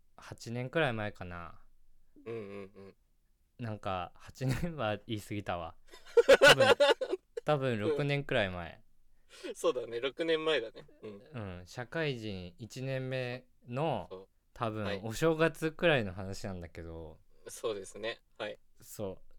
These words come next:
Speaker 1: 当時、俺と深井くんが、まあ、
Speaker 2: うん。
Speaker 1: 社会人一年目でお互いに帰省して、札幌で遊んだんだよね。
Speaker 2: はい。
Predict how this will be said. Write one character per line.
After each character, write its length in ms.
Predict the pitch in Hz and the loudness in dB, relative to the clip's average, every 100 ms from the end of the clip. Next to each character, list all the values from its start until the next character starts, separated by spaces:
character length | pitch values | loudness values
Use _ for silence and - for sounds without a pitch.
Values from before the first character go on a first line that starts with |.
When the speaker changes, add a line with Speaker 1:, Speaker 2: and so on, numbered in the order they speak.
| - | -4
Speaker 1:
当 220 | 170 160 | 0 0
時、 520 | 110 107 107 95 82 - - | -2 -4 -4 -6 -8 -12 -8
俺 160 | 107 | -8
と 140 | 117 123 | -6 -10
深 260 | - 123 | -4 -4
井 80 | 120 | -4
く 160 | 120 123 | -6 -8
ん 240 | 120 120 | -6 -4
が、 380 | 131 131 95 - - - - _ 117 | 0 0 -2 -6 -20 -20 -20 _ -6
ま 100 | 107 | -4
あ、 40 | |
Speaker 2:
う 60 | 123 | -4
ん。 80 | - - | -8 -10
Speaker 1:
社 160 | - | -10
会 200 | - 127 | -2 -2
人 140 | 117 104 | -2 -6
一 160 | 98 | -6
年 140 | 123 135 | -6 -4
目 80 | 120 | -2
で 80 | |
お 80 | 107 | -2
互 260 | - 143 151 | 0 2 2
い 20 | |
に 80 | 143 | -2
帰 120 | - | -4
省 40 | - 156 | 2 2
し 120 | 151 - | 2 2
て、 340 | 180 143 82 | 4 4 0
札 220 | - 123 - | -6 -6 0
幌 220 | 165 175 | 6 8
で 240 | 165 165 156 | 8 8 8
遊 80 | 165 | 4
ん 100 | 160 | 2
だ 120 | 160 | 4
ん 80 | 151 | 4
だ 80 | 90 | 2
よ 80 | 85 | -2
ね。 140 | 90 | -4
Speaker 2:
は 60 | |
い。 40 | 107 | -6